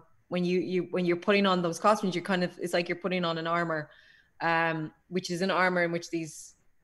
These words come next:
these people have around them. They're incredibly guarded because of, uh, the way in which they're, they're raised. And especially for, for Travis's character, he's, he's a, he's a child soldier. So he has,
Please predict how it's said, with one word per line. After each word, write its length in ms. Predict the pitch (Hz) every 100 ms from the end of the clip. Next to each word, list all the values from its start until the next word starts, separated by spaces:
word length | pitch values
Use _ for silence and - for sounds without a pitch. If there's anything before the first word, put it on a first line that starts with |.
| _ -
these 200 | 165 -
people 320 | 180 170 160
have 220 | 175 170
around 200 | 170 175
them. 140 | 165
They're 120 | 160 160
incredibly 380 | 180 170 156
guarded 520 | 151 170 170 165 156 143
because 400 | - 180 175 160
of, 280 | 160 147 - _ _ _ _ _ _ -
uh, 440 | 165 165 160 151 - -
the 80 |
way 300 | 170 180 180
in 80 | 170
which 260 | 175 175 -
they're, 340 | 165 165 160 -
they're 140 | 160
raised. 500 | 156 180 170 160 143
And 140 | 160 156
especially 480 | 160 170 170 170
for, 240 | 160 175 165 -
for 120 | 175
Travis's 440 | 175 196 196 170 151
character, 380 | 175 170 170
he's, 320 | 165 165 156 -
he's 460 | - 175 170 165 156
a, 180 | 165 160
he's 240 | 165 170 156
a 20 |
child 300 | - 165 160
soldier. 360 | 185 180 165 151
So 140 | 165
he 220 | 160 175
has, 500 | 175 170 170 151 -